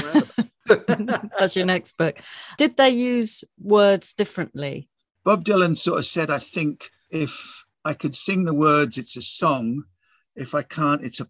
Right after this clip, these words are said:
Speaker 3: poem." Now, Dylan Thomas never thought he was writing songs. When Keith and I talk about performed literature,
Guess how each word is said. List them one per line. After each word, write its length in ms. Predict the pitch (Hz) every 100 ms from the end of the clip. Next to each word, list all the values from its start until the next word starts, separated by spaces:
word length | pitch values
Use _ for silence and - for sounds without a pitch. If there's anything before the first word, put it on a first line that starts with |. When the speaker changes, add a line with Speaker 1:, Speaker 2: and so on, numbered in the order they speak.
| -
Speaker 3:
poem." 500 | - 185 143 90 - _ _
Now, 120 | 135
Dylan 400 | 120 190 170 156
Thomas 540 | - 160 156 143 - -
never 560 | 143 143 165 139 131 95 _ _ _ -
thought 340 | - 160 160
he 100 | 120
was 220 | 131 120 127
writing 640 | 135 117 - 123 117 110
songs. 880 | - - 220 170 98 98 - - - _ _ _ _
When 440 | 147 185 202 190 -
Keith 540 | - 175 151 - - -
and 120 | 135 147
I 140 | 147
talk 320 | - - 147
about 280 | 123 139 135
performed 480 | 123 - 143 135 123
literature, 560 | 135 - 117 - 104